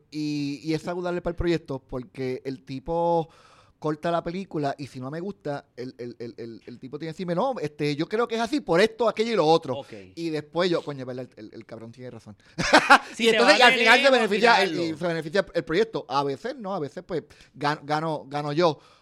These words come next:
Speaker 1: Pero es, es la única pelea que tengo una producción, pero es cuestión creativa, que es positivo. O sea, no es que salimos cayendo a puño y esa
Speaker 2: ¿Cómo
Speaker 1: mierda.
Speaker 2: caes en lo que es el cine? ¿Dónde lo estudiaste?
Speaker 1: Eh, yo estudié comunicaciones en la Central de Bayamón,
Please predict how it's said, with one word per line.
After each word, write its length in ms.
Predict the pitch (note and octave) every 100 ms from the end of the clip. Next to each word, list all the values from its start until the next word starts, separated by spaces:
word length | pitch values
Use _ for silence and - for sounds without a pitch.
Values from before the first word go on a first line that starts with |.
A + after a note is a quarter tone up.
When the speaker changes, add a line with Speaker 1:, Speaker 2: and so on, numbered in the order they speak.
| _ _ -
Speaker 1:
Pero 440 | D3+ D#3 D#3 D#3
es, 380 | D#3 F3 G3+ A3 -
es 220 | - E3 G#3
la 120 | F#3
única 260 | F3+ G3+
pelea 720 | G3 F#3+ G3 G3 F#3 F3 E3+ - _ _ _
que 160 | - D3
tengo 180 | D3 E3+
una 140 | F3+
producción, 500 | F3 F3 E3+ G3 F#3+
pero 120 | F3
es 40 | D3+
cuestión 220 | D3 C#3+
creativa, 560 | F#3 F3+ E3+ F#3+ E3+ C#3
que 100 | C3
es 60 |
positivo. 440 | - D#3+ D#3+ D#3 B2 -
O 40 | -
sea, 160 | C#3
no 100 | B2
es 60 | -
que 180 | F#3 E3+
salimos 340 | D3 D3 E3+ - _ _ _ _
cayendo 340 | C#3+ C3 D3
a 100 | D3
puño 400 | B2+ D3 D#3 A2
y 100 | G#2 G#2
esa 40 |
Speaker 2:
¿Cómo 160 | G#3 G3+
Speaker 1:
mierda. 240 | B3+ C#4+ A#3
Speaker 2:
caes 340 | A3 A3+ A3
en 220 | F#3+ F#3+
lo 120 | F#3+
que 120 | - F3+
es 60 |
el 100 | G3+
cine? 240 | - E3 D3
¿Dónde 240 | D3+ F3+
lo 80 | G3
estudiaste? 600 | - D3+ A2+ F#2+ - E2 _ _ _ _ _ _
Speaker 1:
Eh, 1300 | C#3 D3 D3 D3 C#3+ C#3+ C#3+ C#3 C#3 C3+ C3+ C3 C3 - B2+
yo 100 | C3+
estudié 400 | - E3+ E3+ E3+
comunicaciones 640 | E3+ D#3+ D#3+ D3+ D#3+ D#3+
en 40 | D#3+
la 60 | D3
Central 260 | D3 D3+
de 60 | D#3
Bayamón, 460 | D#3+ D#3+ C3+ E3+